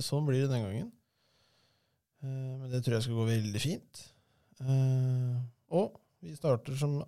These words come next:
alltid på en uke. Det er mandag. Starter alltid med mandag. Eh, om man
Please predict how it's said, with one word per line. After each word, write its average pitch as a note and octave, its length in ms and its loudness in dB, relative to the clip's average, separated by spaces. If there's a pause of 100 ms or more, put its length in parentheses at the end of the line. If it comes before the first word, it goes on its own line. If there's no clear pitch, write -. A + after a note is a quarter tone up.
(100)
alltid A#2+ 500 2 (800)
på C3 80 6
en F3 160 6
uke. - 240 2 (240)
Det A#2+ 160 6
er C3 80 10
mandag. C3+ 400 6 (800)
Starter C3 380 0
alltid C3+ 240 0
med F#3 100 4
mandag. E3 320 4 (400)
Eh, C#3+ 320 4
om C3+ 80 2
man C3+ 160 2